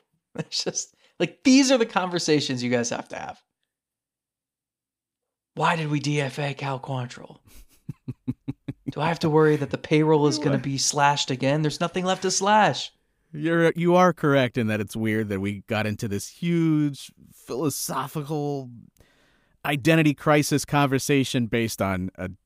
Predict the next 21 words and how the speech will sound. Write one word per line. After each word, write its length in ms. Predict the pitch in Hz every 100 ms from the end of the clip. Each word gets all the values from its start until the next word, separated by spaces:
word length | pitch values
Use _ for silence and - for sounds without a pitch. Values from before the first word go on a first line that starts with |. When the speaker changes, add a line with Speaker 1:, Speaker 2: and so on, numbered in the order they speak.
| _ _
Speaker 2:
D 180 | 98 92
F 200 | 87 104
A 180 | 95
of 220 | - 87 -
Cal 260 | 98 82
Quantrill, 600 | - 85 76 - 64 95 _ -
who, 300 | - 113 98 - _ _ -
if 220 | 135 -
all 200 | 147 180
things 380 | 208 214 202 175
go 400 | 117 151 156 156 -
as 260 | 131 131
the 100 | 127
Guardians 480 | 117 143 165 170 143
wish, 420 | 135 151 147 - _ _ _ _
is 240 | 117 107 95
just 320 | - 127 -
a 80 | 92
non-entity 1040 | 101 127 139 127 98 87 78 - 65 - _ _ _ _
at 240 | 107 104 101
all. 340 | 82 67 -